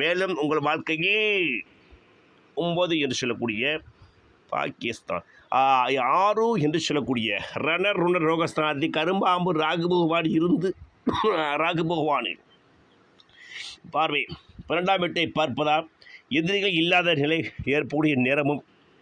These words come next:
கடன் வழக்கு வம்புகள் உங்களுக்கு தீரக்கூடிய நேரமும் வியாதிகள் குறையக்கூடிய நேரமும் தனவரவு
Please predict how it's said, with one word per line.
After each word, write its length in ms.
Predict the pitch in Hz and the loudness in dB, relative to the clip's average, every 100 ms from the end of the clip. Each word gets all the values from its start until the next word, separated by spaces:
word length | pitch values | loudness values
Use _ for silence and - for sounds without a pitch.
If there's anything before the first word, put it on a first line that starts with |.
| _ - _ - | _ -20 _ -6
கடன் 240 | 156 185 | -2 0
வழக்கு 300 | 190 190 160 196 | 2 0 0 0
வம்புகள் 400 | 165 170 170 160 | 2 2 2 0
உங்களுக்கு 280 | 156 160 - | 2 0 -2
தீரக்கூடிய 380 | 175 156 156 127 110 | -4 -2 -2 0 2
நேரமும் 380 | 135 170 156 143 123 _ - _ - - - | 2 2 0 -4 -8 _ -20 _ -20 -20 -6
வியாதிகள் 640 | 113 156 185 208 208 185 | -2 0 0 0 0 0
குறையக்கூடிய 440 | 147 160 151 147 135 113 | -2 -2 -2 -2 -2 0
நேரமும் 380 | 123 151 143 135 110 - - - | 0 0 -2 -4 -8 -12 -20 -6
தனவரவு 440 | 107 151 185 196 | -2 0 0 0